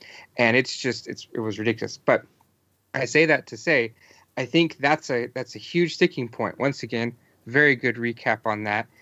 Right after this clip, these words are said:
It's the idea that I don't think, I think especially, especially for libertarians, um, you're taking this and I'm not getting that fair justification back.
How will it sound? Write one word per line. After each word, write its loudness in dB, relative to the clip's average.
It's -6
the 2
idea 4
that 0
I 2
don't -2
think, -6
I -6
think -4
especially, 0
especially 0
for -6
libertarians, 0
um, 4
you're 2
taking 4
this 2
and -2
I'm 2
not 2
getting 0
that -4
fair 4
justification -4
back. -2